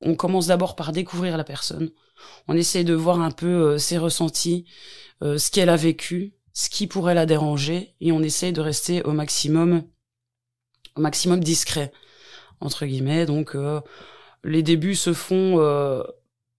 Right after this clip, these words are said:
tout doucement. Il faut installer un climat de confiance, puisque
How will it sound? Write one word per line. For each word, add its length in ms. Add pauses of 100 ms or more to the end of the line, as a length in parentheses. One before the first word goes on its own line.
(140)
tout 160
doucement. 540
Il 100
faut 180
installer 360
un 100
climat 280
de 40
confiance, 760
puisque 340